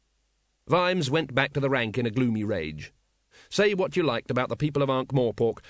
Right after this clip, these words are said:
they always had been staunchly independent, yielding to no man their right to rob, defraud, embezzle, and murder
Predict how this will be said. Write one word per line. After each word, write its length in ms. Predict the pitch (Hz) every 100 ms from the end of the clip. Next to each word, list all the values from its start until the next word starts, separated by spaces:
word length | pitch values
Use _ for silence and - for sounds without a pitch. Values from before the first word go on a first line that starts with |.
| -
they 140 | 123 135
always 360 | 180 190 180
had 240 | 147 127 107
been 160 | 120
staunchly 600 | 113 - 175 165 - 156
independent, 680 | 156 160 147 135 104 95 90 - -
yielding 460 | 135 202 180 165 151
to 80 |
no 240 | 160 185 190
man 320 | 123 98 110
their 160 | 120 123
right 180 | 131 -
to 160 | -
rob, 360 | 123 160 147 127
defraud, 560 | 139 143 151 131 123
embezzle, 500 | 131 120 160 113 107
and 140 | 117 120
murder 400 | 156 120 92